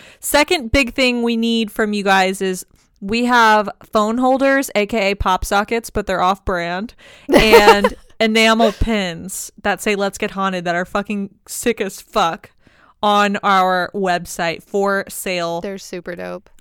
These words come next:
Speaker 1: right now for the very, the very biggest fans out there, or mediocre fans, or small fans, or people who don't even know what it is that they're buying.
Speaker 2: Yeah, or people who hate us.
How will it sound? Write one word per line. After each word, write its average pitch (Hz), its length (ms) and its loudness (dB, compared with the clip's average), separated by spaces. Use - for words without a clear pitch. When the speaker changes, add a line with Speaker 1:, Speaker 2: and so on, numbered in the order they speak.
Speaker 1:
right 185 400 -6
now 190 480 -8
for 214 100 -4
the 202 120 -6
very, 202 580 -2
the 196 180 -8
very 190 560 -4
biggest 175 500 -8
fans 160 480 -12
out - 260 -10
there, - 320 -12
or 320 220 -2
mediocre 320 540 -4
fans, 190 340 -12
or 240 140 -6
small 285 340 -2
fans, 190 300 -8
or 294 120 -4
people 370 300 -4
who 339 160 -4
don't 302 220 -2
even 294 240 -8
know 262 400 -2
what 240 320 0
it 233 100 -4
is 233 200 -4
that 226 120 -6
they're 226 140 -4
buying. 196 560 -2
Speaker 2:
Yeah, 294 380 0
or 311 220 -2
people 302 380 -8
who 294 160 -8
hate 277 260 -6
us. 175 360 -6